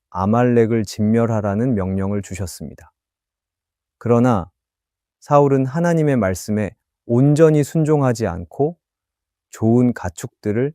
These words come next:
남겨두었습니다. 그는 그것을 하나님께 제사하려 했다고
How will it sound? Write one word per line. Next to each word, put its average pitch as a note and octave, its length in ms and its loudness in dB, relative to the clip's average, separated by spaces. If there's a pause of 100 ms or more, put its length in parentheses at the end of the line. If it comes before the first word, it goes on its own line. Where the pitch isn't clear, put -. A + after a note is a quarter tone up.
(100)
남겨두었습니다. F#2 1000 -6 (1400)
그는 C3+ 260 2
그것을 C3+ 460 2
하나님께 D3+ 540 0
제사하려 A#2+ 480 0
했다고 A#2+ 600 -2